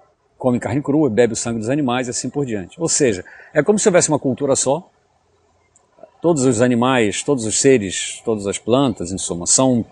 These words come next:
pessoas como nós, por trás da sua aparência bizarra, estranha, né? E todas elas são dotadas da mesma cultura que nós. Então a cultura é universal, né? Em compensação, as naturezas, ou seja, aquilo que,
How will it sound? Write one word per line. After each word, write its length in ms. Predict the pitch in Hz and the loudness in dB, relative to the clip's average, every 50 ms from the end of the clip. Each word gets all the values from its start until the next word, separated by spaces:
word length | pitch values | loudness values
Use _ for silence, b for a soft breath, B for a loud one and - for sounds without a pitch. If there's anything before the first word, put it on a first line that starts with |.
| _ _ _ | _ _ _
pessoas 400 | - 127 - - 180 180 156 127 | -2 0 2 4 4 4 4 2
como 180 | - 120 117 113 | 0 -2 -2 0
nós, 540 | 107 113 139 156 165 151 - - - - - _ _ _ _ - | 2 4 4 4 2 0 -2 -6 -8 -10 -14 _ _ _ _ -16
por 120 | 107 - | -14 -4
trás 220 | - - 131 120 | 2 2 4 4
da 80 | 117 110 | 4 2
sua 140 | - - 120 | 0 -2 0
aparência 640 | - 123 113 107 107 104 98 - - 98 87 85 - - _ _ _ _ | 2 2 2 2 0 -2 -4 -4 -4 -6 -6 -6 -10 -16 _ _ _ _
bizarra, 520 | - 95 104 92 101 110 127 135 117 104 85 | -10 -8 -4 0 2 4 4 4 2 -2 -6
estranha, 480 | - - - - 104 120 139 156 156 - _ _ _ _ _ _ _ _ | -10 -12 -10 -6 -4 -4 -4 -4 -8 -10 _ _ _ _ _ _ _ _
né? 160 | - 110 151 151 B B B B B - | -6 -6 -6 -6 B B B B B -6
E 80 | 151 | -2
todas 240 | - - 214 214 196 | 2 4 4 6 8
elas 200 | 165 185 202 - | 6 6 6 4
são 100 | - 202 | 2 2
dotadas 340 | 190 180 - 180 180 185 180 | 0 2 4 4 2 4 4
da 60 | 175 | 2
mesma 220 | 180 196 202 196 | 2 2 0 0
cultura 340 | 156 170 165 127 170 175 170 | 0 -2 -2 0 0 0 0
que 120 | 135 - 117 | 0 -2 -4
nós. 220 | 107 95 82 78 - - - _ _ _ _ _ _ _ _ _ _ _ _ _ | -4 -6 -8 -10 -14 -20 -20 _ _ _ _ _ _ _ _ _ _ _ _ _
Então 120 | _ - 135 | _ -4 -4
a 60 | 143 | -2
cultura 360 | - 143 139 - - 208 180 | 0 0 0 0 2 4 4
é 40 | 170 | 4
universal, 560 | 143 143 127 117 110 101 - - 98 82 - - _ _ - - - - - _ - - _ _ _ - | 4 4 2 2 0 -2 -2 -4 -6 -6 -6 -8 _ _ -20 -20 -20 -20 -20 _ -20 -20 _ _ _ -14
né? 140 | - - - | -14 -12 -8
Em 80 | 240 202 | -6 0
compensação, 800 | - 247 180 139 127 104 123 113 - - 202 214 185 123 92 - _ _ _ _ _ _ _ _ _ _ _ _ _ _ _ _ _ _ _ _ _ _ _ _ _ _ _ _ _ _ _ | 0 2 2 2 2 2 0 0 0 0 0 0 -2 -2 -6 -8 _ _ _ _ _ _ _ _ _ _ _ _ _ _ _ _ _ _ _ _ _ _ _ _ _ _ _ _ _ _ _
as 160 | - 135 139 | -4 -2 2
naturezas, 680 | 170 196 - - 143 151 190 208 180 113 104 101 90 | 2 2 2 4 4 6 6 6 6 4 2 0 0
ou 80 | 113 113 | 0 0
seja, 340 | - - 127 113 104 92 110 | 0 2 2 2 2 2 -2
aquilo 340 | 104 - - 196 196 185 147 | -4 0 0 2 2 2 0
que, 360 | - - 151 143 131 110 | 0 2 2 2 2 2